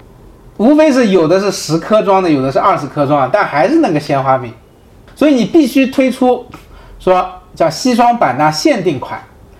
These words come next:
你才可能会去买。你看日本的零售就是这样的。有一次我去东京，东京的一个郊区，也不能叫郊区吧，比较离东京塔有点距离的一个地方，叫高尾山，去爬山。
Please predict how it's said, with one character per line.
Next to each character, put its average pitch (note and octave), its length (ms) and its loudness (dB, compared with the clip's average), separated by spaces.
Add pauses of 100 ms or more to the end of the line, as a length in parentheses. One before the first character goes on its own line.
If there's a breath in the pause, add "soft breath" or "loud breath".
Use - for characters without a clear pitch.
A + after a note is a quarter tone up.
(560 soft breath)
你 E3 160 2
才 E3 180 0
可 E3 120 -8
能 C#3 140 -2
会 C#3 120 0
去 C3 120 -4
买。 - 240 -8 (440)
你 F3+ 120 0
看 G3+ 240 0 (180)
日 C4+ 120 2
本 F3+ 180 0
的 D3+ 80 0
零 C3 160 -4
售 D3 160 0
就 B2 100 0
是 A#2 120 -4
这 A2+ 80 -2
样 G2+ 180 -4
的。 - 100 -16 (300)
有 F3+ 180 2
一 G#3 40 -4
次 C4 100 2
我 A3 100 2
去 A3 120 -2
东 A#3 260 0
京， A#3 280 0 (420)
东 A3 200 0
京 A3+ 200 0
的 F3+ 200 2
一 D#3 40 0
个 E3+ 100 0
郊 E3 300 2
区， - 260 -6
也 - 120 -2
不 G3 140 -2
能 G3 160 0
叫 F#3 160 0
郊 F#3+ 220 0
区 F#3+ 160 -4
吧， C#3+ 160 -2
比 C#3+ 80 -4
较 D#3 260 2
离 E3+ 500 -2
东 A3 160 0
京 A3+ 160 -2
塔 C3+ 240 -2
有 C#3+ 120 2
点 D#3+ 200 0
距 F3+ 120 -4
离 D3 100 0
的 C#3 140 -4
一 C#3+ 60 -2
个 D3 80 0
地 D3 160 0
方， C3+ 180 -2 (260 loud breath)
叫 E3 140 0
高 A#3 280 2
尾 E3 140 0
山， G3+ 300 -2 (120)
去 - 140 -6
爬 C3+ 260 -4
山。 F3 240 -2